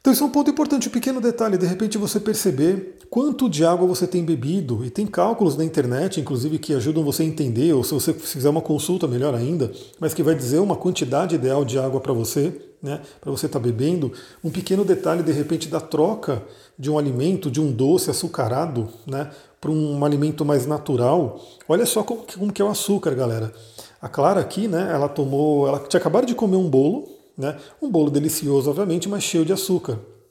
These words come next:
E aí ela comeu uma melancia, uma melancia que tava super madura, doce, deliciosa, e ela falou que a melancia não tava doce. "Poxa, tá aguada, não tá doce, não sei o quê." Quando eu comi a melancia, né, a melancia tava super doce, parecia um mel,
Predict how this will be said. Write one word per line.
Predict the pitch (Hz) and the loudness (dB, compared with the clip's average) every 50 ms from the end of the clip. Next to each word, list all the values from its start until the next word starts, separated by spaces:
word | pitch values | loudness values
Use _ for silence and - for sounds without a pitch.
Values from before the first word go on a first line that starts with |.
| _ _ _ _ _ _ _ - - - | _ _ _ _ _ _ _ -12 -2 4
E | 180 | 4
aí | 185 208 | 6 6
ela | 214 220 | 6 2
comeu | 214 - 247 214 202 185 | 0 -2 0 2 2 2
uma | 185 | 4
melancia, | 185 190 202 214 202 - 185 160 165 185 190 - - - - - - - - - - | 4 4 2 2 0 0 0 2 2 2 0 -2 -10 -14 -16 -20 -20 -20 -20 -14 -8
uma | 160 143 | -4 0
melancia | 151 156 160 - - 156 | 0 0 0 0 0 -2
que | - | -2
tava | - 143 147 | -2 -6 -6
super | - - 240 - 269 254 | -4 -4 -4 -2 -2 0
madura, | 233 226 185 131 135 156 175 156 | 0 0 0 0 2 2 2 2
doce, | 143 120 120 147 160 156 - 156 | 0 0 0 0 0 0 0 -2
deliciosa, | 143 147 160 156 - - 156 156 165 170 190 185 - - - - - - - - - | -2 -2 -2 -2 0 2 4 4 4 2 0 -6 -8 -14 -18 -20 -20 -20 -20 -14 -6
e | 247 | -4
ela | 269 285 | -2 -2
falou | - - 277 262 | 0 0 -2 -2
que | - 262 | -2 -2
a | |
melancia | 262 262 262 240 - 247 | -2 -2 -2 0 0 0
não | 247 240 | 0 2
tava | 233 240 240 240 247 | 2 2 2 2 2
doce. | 190 202 220 214 214 - - | 2 2 0 0 0 0 -2
"Poxa, | - 226 226 - 202 175 | 0 0 0 2 0 0
tá | 190 208 | 2 2
aguada, | 214 190 147 156 180 202 208 156 170 | 2 4 4 4 4 4 2 0 -2
não | 156 170 170 | -2 -2 -2
tá | - 226 | -2 -2
doce, | 147 120 127 151 180 180 - - | -2 0 0 0 0 0 0 -2
não | 165 160 | -6 -4
sei | 156 - 190 | -2 -2 -2
o | 185 | -2
quê." | 185 - 160 135 131 - - - - - - - _ _ | -2 -4 -4 -6 -6 -8 -12 -20 -20 -20 -20 -20 _ _
Quando | - 262 285 262 196 170 | -2 0 2 4 6 6
eu | 170 185 | 6 6
comi | 175 - 175 156 156 156 | 6 4 2 2 4 2
a | 147 | 2
melancia, | 147 151 156 175 175 - - 147 147 156 180 160 - - - - | 2 2 0 0 -2 -2 -2 0 2 2 0 0 -4 -14 -12 -8
né, | 147 151 | -6 -6
a | 151 | -4
melancia | 151 147 151 147 147 - 165 | -2 -2 -2 -2 0 -2 -2
tava | 165 175 151 151 - | 0 0 0 0 -2
super | - - 196 196 - 190 160 | -2 -2 -2 2 4 2 4
doce, | 127 131 131 131 - 156 - | 4 2 0 0 0 -2 -2
parecia | - 143 131 120 - - 151 151 | 0 0 0 0 -2 -2 -4 -4
um | 151 160 143 | -2 -2 -2
mel, | 127 127 127 120 110 107 | 0 0 0 0 0 -2